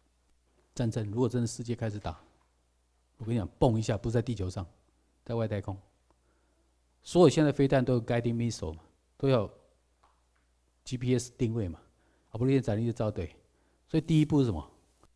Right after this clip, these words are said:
外太空卫星全部打掉。<laughs> 我看你中国有多少杀手卫星，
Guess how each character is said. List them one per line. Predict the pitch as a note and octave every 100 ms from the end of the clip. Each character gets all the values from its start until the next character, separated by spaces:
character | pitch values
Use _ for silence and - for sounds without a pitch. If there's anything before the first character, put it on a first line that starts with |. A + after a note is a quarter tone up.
| B2+ C3
外 | B2
太 | B2
空 | A#2+
卫 | B2 A#2
星 | A2+
全 | G#2
部 | A2
打 | -
掉。 | E2+ E2+ D#2 _ _ _ _ _ _ _ _ _ _ _ _ _ _ _ _ _ _ _ _ _ _
<laughs> | - - - _ _ _ _ _ _
我 | - A2+
看 | F3
你 | B2+
中 | C#3+ C#3
国 | A#2+
有 | G#2
多 | B2 G#2
少 |
杀 | F#2 G#2+
手 | G2+
卫 | F#2+ G2
星， | -